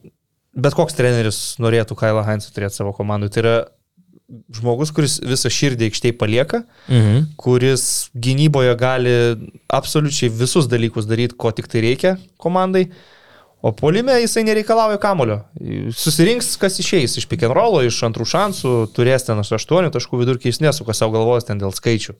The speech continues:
Speaker 2: Jis šį sezoną, man atrodo, pirmą karjeros trajeką pataikė Eurolygoje.
Speaker 1: Man atrodo, kad pernai prieš Barsą pirmą pataikė, o šiandien šį sezoną dar dadėjo.
Speaker 2: A, ne?
Speaker 1: Kiek aš pamenu.
Speaker 2: Man Aikosas,
Speaker 1: Aš komentavau,
Speaker 2: Aikosas
Speaker 1: aš
Speaker 2: iškrito iš rankų, kai Heinzas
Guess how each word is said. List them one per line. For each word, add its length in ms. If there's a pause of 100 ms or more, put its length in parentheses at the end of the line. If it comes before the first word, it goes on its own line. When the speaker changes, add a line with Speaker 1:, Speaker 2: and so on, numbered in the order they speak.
Speaker 2:
Jis 160
šį 160
sezoną, 320
man 100
atrodo, 220
pirmą 420 (240)
karjeros 380
trajeką 340
pataikė 380
Eurolygoje. 380 (100)
Speaker 1:
Man 320
atrodo, 340
kad 220
pernai 320
prieš 160
Barsą 400
pirmą 260
pataikė, 380
o 80
šiandien 400 (240)
šį 320
sezoną 300
dar 180 (180)
dadėjo. 460
Speaker 2:
A, 80
ne? 140 (340)
Speaker 1:
Kiek 180
aš 140
pamenu. 240
Speaker 2:
Man 100
Aikosas, 380
Speaker 1:
Aš 60
komentavau, 340
Speaker 2:
Aikosas 320
Speaker 1:
aš 80
Speaker 2:
iškrito 320
iš 80
rankų, 320
kai 160
Heinzas 160